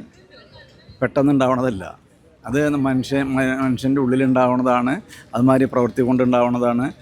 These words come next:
കാലഘട്ടത്തിനനുസരിച്ചിട്ട് ഇതിൻ്റെ, ഇതിൻ്റെ ആസ്വാദന രീതിയും ഭക്തിയുടെ രീതിയും ഒക്കെ മാറും ഇതിൻ്റെ ഉള്ളിലുണ്ടാവും. യുവജനങ്ങൾ, ആ,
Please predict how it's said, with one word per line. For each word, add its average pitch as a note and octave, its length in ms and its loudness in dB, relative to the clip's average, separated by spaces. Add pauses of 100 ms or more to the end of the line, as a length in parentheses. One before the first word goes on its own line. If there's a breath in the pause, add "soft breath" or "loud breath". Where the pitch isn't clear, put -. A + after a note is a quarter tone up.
(240 soft breath)
കാലഘട്ടത്തിനനുസരിച്ചിട്ട് C3 1000 2 (100)
ഇതിൻ്റെ, C#3 280 4 (380)
ഇതിൻ്റെ D3 280 2 (120)
ആസ്വാദന D3+ 420 2 (140)
രീതിയും D3 320 -2
ഭക്തിയുടെ D3 420 0
രീതിയും C#3+ 220 0
ഒക്കെ - 240 -6
മാറും E3 240 4
ഇതിൻ്റെ D#3 180 -2 (100)
ഉള്ളിലുണ്ടാവും. C3+ 540 -2 (800 soft breath)
യുവജനങ്ങൾ, G3 540 4 (760)
ആ, - 20 2